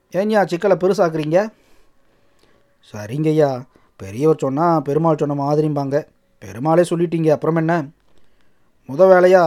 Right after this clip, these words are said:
ஸ்டேஷன்ல போய் ஒரு பிராது கொடுத்துருவோம். யார் யார் வர்றீங்க?" துடிப்பாக இருந்த கூட்டத்தினர் அதற்கு தயங்கினார்கள். உள்ளூரில் ஆயிரம் வீரம் பேசினாலும் போலீஸ் என்றால் உள்ளூர பயம்தான்.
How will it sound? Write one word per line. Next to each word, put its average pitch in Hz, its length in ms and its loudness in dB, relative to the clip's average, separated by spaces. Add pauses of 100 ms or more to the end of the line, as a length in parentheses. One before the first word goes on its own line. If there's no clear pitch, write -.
(280)
ஸ்டேஷன்ல 180 400 -4
போய் 165 280 -2
ஒரு 175 200 0
பிராது 180 380 0
கொடுத்துருவோம். 170 520 -2 (460)
யார் 165 220 0
யார் 190 180 4
வர்றீங்க?" 180 500 0 (880)
துடிப்பாக 247 540 -2
இருந்த 202 260 -2
கூட்டத்தினர் 190 580 -4
அதற்கு 175 340 -4
தயங்கினார்கள். 143 680 -2 (640)
உள்ளூரில் 233 680 -4
ஆயிரம் 196 560 -2
வீரம் 190 300 -2
பேசினாலும் 165 800 -4
போலீஸ் 208 360 -2
என்றால் 180 320 0
உள்ளூர 170 360 0
பயம்தான். 143 540 -2